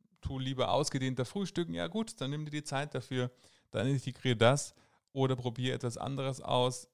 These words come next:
Ich habe für mich festgestellt, das ist meine ideale Struktur. Finde deine eigene Struktur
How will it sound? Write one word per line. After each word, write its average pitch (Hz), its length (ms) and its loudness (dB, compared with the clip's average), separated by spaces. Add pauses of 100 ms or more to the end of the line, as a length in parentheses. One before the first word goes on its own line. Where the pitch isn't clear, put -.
Ich 151 180 -6
habe 139 200 0
für - 160 -8
mich 131 320 -2 (320)
festgestellt, 120 640 -2
das 156 160 2
ist 147 140 -4
meine 123 180 0
ideale 113 400 -4
Struktur. 123 480 -6
Finde 147 380 -2
deine 123 300 0
eigene 113 300 0
Struktur 113 600 -2